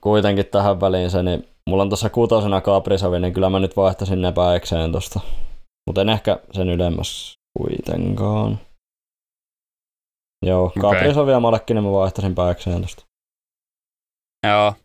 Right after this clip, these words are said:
Speaker 2: No mulla on kutospaikalla Danny Heatley.
Speaker 1: Kutospaikalla Danny Heatley.
Speaker 2: Kyllä. Oli vittu siinä Ottavan joukkueessa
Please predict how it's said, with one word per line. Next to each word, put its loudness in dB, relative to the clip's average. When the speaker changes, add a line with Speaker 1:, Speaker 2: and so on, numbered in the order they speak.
Speaker 2:
No -2
mulla 4
on 0
kutospaikalla 2
Danny 2
Heatley. 0
Speaker 1:
Kutospaikalla 2
Danny 2
Heatley. 0
Speaker 2:
Kyllä. 2
Oli 2
vittu -2
siinä 2
Ottavan 2
joukkueessa 0